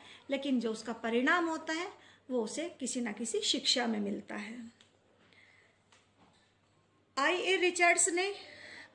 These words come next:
कला, कला के लिए सिद्धांतों को अस्वीकृत किया और कहा कि काव्य के लिए नैतिकता तथा लोक मंगल को आवश्यक,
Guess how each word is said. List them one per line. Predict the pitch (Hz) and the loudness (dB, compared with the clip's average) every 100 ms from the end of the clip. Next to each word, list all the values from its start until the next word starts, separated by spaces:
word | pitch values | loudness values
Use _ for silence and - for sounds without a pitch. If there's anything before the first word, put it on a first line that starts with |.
| _ _ - | _ _ 0
कला, | 302 320 | 2 2
कला | 359 302 269 294 | 2 2 6 6
के | 311 | 6
लिए | 349 349 | 2 2
सिद्धांतों | 330 247 269 285 277 320 | 0 -2 -2 -2 -2 -2
को | 320 | -2
अस्वीकृत | 330 - 277 269 285 320 320 320 | -4 -2 -2 -2 -2 -2 -2 -2
किया | 269 269 311 - - - _ _ | -2 0 0 -6 -18 -20 _ _
और | 320 | 0
कहा | 320 294 262 - - - - _ | 2 0 0 -2 -4 -14 -20 _
कि | 349 | -6
काव्य | - 311 294 302 349 | -2 4 6 6 0
के | 349 | 2
लिए | 320 339 | 2 2
नैतिकता | 311 277 285 320 - 339 | 2 2 2 -2 -4 -4
तथा | 339 294 302 | -2 -4 -2
लोक | 294 269 269 277 - | 2 4 2 0 -4
मंगल | 240 240 240 247 | 0 2 2 2
को | 254 | 0
आवश्यक, | 339 - 247 233 - 294 294 | -4 -4 -4 -2 0 0 -2